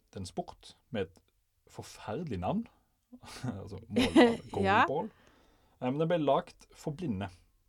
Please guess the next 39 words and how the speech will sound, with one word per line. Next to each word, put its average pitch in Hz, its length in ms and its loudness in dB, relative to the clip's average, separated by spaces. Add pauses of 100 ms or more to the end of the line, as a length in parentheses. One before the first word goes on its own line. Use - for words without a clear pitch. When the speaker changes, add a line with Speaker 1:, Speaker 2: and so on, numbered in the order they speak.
(920)
Speaker 1:
Og - 180 -6
den 131 80 0
ble 160 80 2
funnet 117 320 -4
opp - 160 -16
i 135 80 -8
nitten 131 320 -8
førtiseks, - 540 -10 (320)
eh, 104 160 -4
som 110 300 -6 (320)
rehabilitering 123 680 -4
for 104 220 -10
soldater 98 640 -8 (140)
fra - 140 -10
andre 90 140 -8
verdenskrig, - 320 -10
da, - 80 -16 (480)
som 98 260 -10
mistet 92 320 -10
synet 98 240 -12
sitt. - 240 -18 (1000)
Så 156 140 -10
vokste - 320 -4
det 151 80 -2
seg 185 200 -2 (180)
sakte, - 240 -6
men 127 80 -4
sikkert 147 240 -8
da 185 80 0
opp - 240 -6
til - 100 -10
å 101 60 -10
bli 110 100 0
en 110 140 -4
sport, - 540 -8 (260)
ikke - 180 -14
bare 90 220 -8
en 92 160 -8
øvelse. 101 480 -4